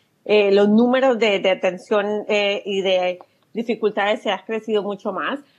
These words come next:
pero en esa época no habían recursos, no había ningún información. Yo me decía bruta, ¿cierto? Entonces siempre pensé que era una niña bruta, que no tenía mucha inteligencia, que no servía para nada.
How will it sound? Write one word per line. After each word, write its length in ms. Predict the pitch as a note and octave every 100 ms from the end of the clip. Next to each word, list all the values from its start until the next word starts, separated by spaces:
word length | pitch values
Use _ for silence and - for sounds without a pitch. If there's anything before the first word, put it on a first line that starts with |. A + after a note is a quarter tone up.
| _
pero 200 | - C4
en 80 | B3+
esa 220 | B3 C#4
época 340 | C#4 D4+ D4+ C4
no 140 | A3
habían 280 | G#3+ A3+ A#3
recursos, 640 | A3 - A3 G#3 A#3 A3 G#3+
no 100 | G#3
había 420 | G3+ A3 A3 A3+
ningún 920 | A3 G#3+ F3+ G#3+ G#3 G#3 G#3+ G#3+ G3+ _ _
información. 1120 | C4+ C4+ A#3 G3+ G3 - A#3 A3 G3 A3 D#4 - -
Yo 240 | G#3 A#3
me 80 | B3+
decía 220 | C#4 G3+
bruta, 360 | A3 G#4 C3+ C#3+
¿cierto? 340 | G3+ F#3 C4
Entonces 420 | D4 G#3+ G#3+ A#3
siempre 440 | B3 A#3 A#3 A#3+ A#3
pensé 460 | A#3+ G#3+ A3 G#3
que 320 | - G#3 G#3
era 140 | G#3 G3
una 120 | F#3+
niña 280 | F#3+ F#3+ F#3
bruta, 560 | A3 C#4+ C#4 C4+ B3+ B3+
que 80 | G#3+
no 120 | F#3+
tenía 460 | G#3 G3 G3 G3 G3 G3 - _ -
mucha 340 | A3 G#3 G#3+
inteligencia, 1080 | F3 F#3 F3+ F3+ C#4 C#4+ C4+ C4+ C#4 B3+ B3
que 100 | A#3+
no 140 | G3 F#3
servía 460 | G3 F#3 G3 F#3+
para 180 | G3+ F3+
nada. 760 | G3 C4 C4 C4 B3+ B3 B3